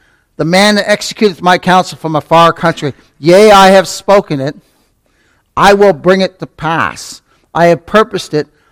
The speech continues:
I will also do it." We are evidence.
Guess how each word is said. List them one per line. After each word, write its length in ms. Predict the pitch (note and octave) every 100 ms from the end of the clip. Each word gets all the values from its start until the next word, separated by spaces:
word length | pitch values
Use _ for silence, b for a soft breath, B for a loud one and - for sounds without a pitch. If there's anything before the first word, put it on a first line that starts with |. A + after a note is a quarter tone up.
| _ _
I 220 | C#3 F3+
will 240 | F#3+ F3 -
also 580 | D#3+ F3 F3 - F3 D3
do 340 | A#2+ G#2+ D3+
it." 160 | C#3 - b b
We 240 | D3+ F#3+ F#3+
are 180 | F3 -
evidence. 760 | G3 F3 C#3+ A2+ F#2 - -